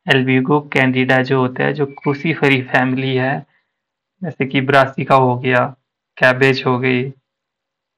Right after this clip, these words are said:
और तो crucifery family के जो member है उनमें albugo candida जो है वो white रस्ट cause करता है। तो सेवेंटी फ़ाइव question number का answer हो गया option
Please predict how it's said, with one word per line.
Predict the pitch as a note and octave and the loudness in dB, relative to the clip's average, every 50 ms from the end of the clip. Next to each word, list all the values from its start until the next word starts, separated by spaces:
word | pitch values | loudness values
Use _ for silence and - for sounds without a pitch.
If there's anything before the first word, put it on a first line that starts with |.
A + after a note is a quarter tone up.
| _ _ _ - B3+ C4 A#3 | _ _ _ -18 -18 -14 -12
और | F3 E3 D3 C#3 C3+ - - _ _ _ _ _ _ _ _ _ _ _ _ _ _ _ _ _ _ _ _ _ - - - - | -8 -6 -6 -6 -6 -8 -14 _ _ _ _ _ _ _ _ _ _ _ _ _ _ _ _ _ _ _ _ _ -20 -20 -12 -6
तो | - C#3 B2+ - - _ - | -4 -4 -4 -6 -12 _ -4
crucifery | C#3 C#3+ C3+ C#3 - D3+ C#3+ C#3+ C#3+ C#3 C#3 | -2 -2 -2 0 0 -2 0 0 -2 -2 0
family | - C3 B2+ B2+ B2+ C3 C3 | 0 0 2 2 0 0 0
के | B2+ - | -2 -2
जो | B2+ C3+ C3 | -2 0 0
member | C3 C3 B2+ C3 C3 C#3+ C#3+ | 2 2 2 2 2 2 4
है | C#3+ C#3 C3+ | 4 2 2
उनमें | C#3 C3 B2+ B2 B2+ C#3 E3+ G3 G3+ - _ _ _ _ _ - | 0 -2 -4 -2 -2 -2 -2 -4 -6 -8 _ _ _ _ _ -2
albugo | - B2 A#2+ B2 C3 C3 C3 C#3 C#3 C#3 - | -2 -2 0 2 2 2 2 2 0 0 2
candida | C#3 B2 B2 B2 B2 A#2+ C3 B2 | 0 0 2 0 0 0 0 -2
जो | A#2+ B2+ C#3 B2 | -2 -2 -4 -2
है | A#2+ B2 | 0 0
वो | A#2+ B2 D3 D#3+ D#3 | 0 0 -2 -2 0
white | C3+ B2 B2 B2+ C#3 D3 C#3+ - - | 0 2 2 4 2 2 0 -2 -2
रस्ट | C#3 C3+ B2+ - _ _ _ - - | -2 -2 -2 -4 _ _ _ -14 -6
cause | - B2+ B2 B2 B2 B2 - | -2 0 0 0 0 -4 -6
करता | - B2 A#2+ - - - - C3 | -8 -8 -8 -10 -10 -8 -6 -4
है। | C3+ A#2+ B2+ A#2+ A#2+ - _ _ _ _ _ _ _ _ _ _ _ _ _ _ - | 0 0 0 -2 -2 -6 _ _ _ _ _ _ _ _ _ _ _ _ _ _ -16
तो | - - _ _ _ _ _ _ _ _ - | -16 -16 _ _ _ _ _ _ _ _ -20
सेवेंटी | A#3 G3+ - _ - E3+ C3 B2+ B2 C3 B2+ | -20 -20 -20 _ -8 -6 -6 -6 -6 -8 -8
फ़ाइव | B2+ - C3 B2 B2+ B2+ - | -2 0 0 0 0 -2 -6
question | - A#2 - - D3 | -10 -10 -8 -6 -4
number | C3 B2+ B2+ B2+ | -2 -2 -2 -2
का | B2+ B2+ | -2 -2
answer | B2 B2+ B2+ - C3+ | -2 -2 -4 -4 -4
हो | C3 | -2
गया | C3 C#3+ C#3+ | 0 0 0
option | C3+ B2+ - - - - D3+ - | 0 -2 -4 -8 -10 -8 -8 -8